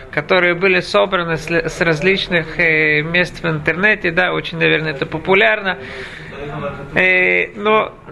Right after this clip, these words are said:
все эти списки в основном на большинство вещей даже нечего, не, не стоит отвечать, потому что либо это выдуманные вещи,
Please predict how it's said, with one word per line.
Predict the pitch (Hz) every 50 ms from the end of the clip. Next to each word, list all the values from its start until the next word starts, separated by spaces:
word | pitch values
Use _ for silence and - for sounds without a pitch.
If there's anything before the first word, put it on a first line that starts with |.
| - 196
все | 190 - - 240 247
эти | 247 247 - 240
списки | - - - - 269 262 240 247 - - - 220 214 208
в | 202 208
основном | 202 202 - 214 208 196 196 208 233 233 226 226 214 202 196 - - 185
на | 196
большинство | 185 180 202 190 - - - 196 175 - - - - - 214 220 202
вещей | 196 202 185 - - 226 226 220 214
даже | 185 180 196 190 175 185
нечего, | 185 196 202 190 - - 185 185 180 170 151 -
не, | - 185 185 175
не | 180 190 190
стоит | 185 - - 214 214 208 190 -
отвечать, | 190 - - 170 170 - - 185 156 131 127 - - - - - - - - - - - -
потому | - 156 - 175 180 196 214 233 214
что | - - 214 196 - - - - - - - -
либо | - 185 220 226 220 214
это | 214 202 202 202 165 - 175
выдуманные | 160 185 226 226 208 214 220 208 208 208 202 202 202 202 202 202 196
вещи, | 196 202 196 202 190 - - - 226 233 240